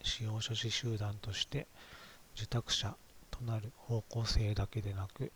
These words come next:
民事信託支援業務全般を含めた検討が開始されるに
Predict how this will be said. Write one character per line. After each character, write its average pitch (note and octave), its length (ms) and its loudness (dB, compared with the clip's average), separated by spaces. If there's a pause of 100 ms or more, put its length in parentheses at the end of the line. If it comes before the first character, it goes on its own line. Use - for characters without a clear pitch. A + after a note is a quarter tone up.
(100)
民 A2+ 220 0
事 - 80 2
信 A2+ 160 -2
託 - 260 6
支 - 180 2
援 G#2+ 260 0
業 G#2 160 0
務 G2+ 220 -4 (840)
全 A2+ 220 2 (100)
般 A2+ 280 2
を B2+ 80 2
含 A2+ 280 -6
め G#2 60 -4
た - 160 -4
検 A2 300 -2
討 G#2 220 0
が A#2+ 120 0
開 A2+ 200 2
始 - 140 0
さ G#2 140 0
れ G2 120 0
る G2+ 140 -6
に A2 220 -6